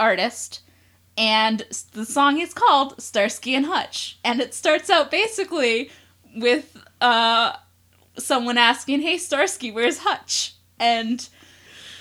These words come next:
that's about all I can understand, honestly. Uh, I need to have more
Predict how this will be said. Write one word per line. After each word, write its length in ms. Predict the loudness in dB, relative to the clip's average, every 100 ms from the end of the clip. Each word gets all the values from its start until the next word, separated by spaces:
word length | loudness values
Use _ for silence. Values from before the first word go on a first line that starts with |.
| -20 -6
that's 220 | 0 2 4
about 220 | 6 8
all 100 | 8
I 120 | 6
can 100 | 2
understand, 680 | -2 -2 -2 -2 -2 0 2
honestly. 560 | 4 2 0 -4 -2 -2 -4 -10 -18 -18 -20 -20 _ _
Uh, 240 | 2 4 4
I 220 | 6 6
need 180 | 4 0
to 180 | 0 0
have 300 | 4 4 4
more 560 | 2 2 4 2 0